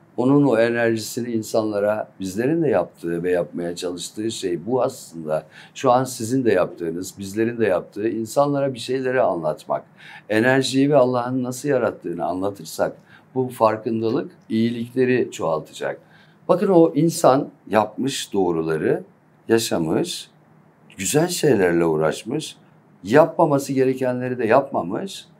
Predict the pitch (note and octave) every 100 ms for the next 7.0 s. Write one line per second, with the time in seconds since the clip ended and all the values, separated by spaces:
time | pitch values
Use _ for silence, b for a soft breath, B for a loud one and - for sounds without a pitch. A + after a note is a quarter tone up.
0 | - C3 C3 C3+ C#3 C#3+ C#3+ C3 _ A#2+
1 | A#2 F#2 - - C#3+ B2 D3 C3+ A2+ A2+
2 | - G2+ F#2+ F#2+ G2 A#2 - A#2 G2+ G2+
3 | G2+ G#2 C3 G2+ D#2 - - B B B
4 | - G3+ A#3 A3 F#3 D#3 C3+ B2 - D#3+
5 | - A#2 B2+ C#3+ - - - C#3 A#2+ C3+
6 | C3 B2 C3+ B2+ C3 C3 C3+ G#2 A#2+